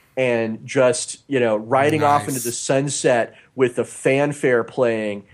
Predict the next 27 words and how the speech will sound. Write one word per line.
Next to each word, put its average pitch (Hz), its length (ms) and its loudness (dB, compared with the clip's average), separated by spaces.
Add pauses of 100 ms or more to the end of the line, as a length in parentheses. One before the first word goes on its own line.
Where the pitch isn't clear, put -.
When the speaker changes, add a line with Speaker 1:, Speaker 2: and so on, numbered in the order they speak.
(140)
Speaker 1:
You 123 100 -2
know, 117 140 4
I 127 100 0
mean, 123 180 0
it 139 120 2
is, 123 440 0
it 139 140 -2
is 123 240 2
absolutely 127 720 -2
that, 92 400 -4
right? 98 340 -2
I 98 100 -2
mean, 110 180 -4
he 127 320 -2
has 123 480 0 (380)
these, 123 260 -4
these 123 220 -4
great 147 300 2
mechanics 139 640 -2
for 120 160 -2
playing, 123 680 0
you 113 80 -2
know, 107 120 0
sort 113 180 -8
of - 60 -8
cinematic 117 680 0
heroes. 110 720 0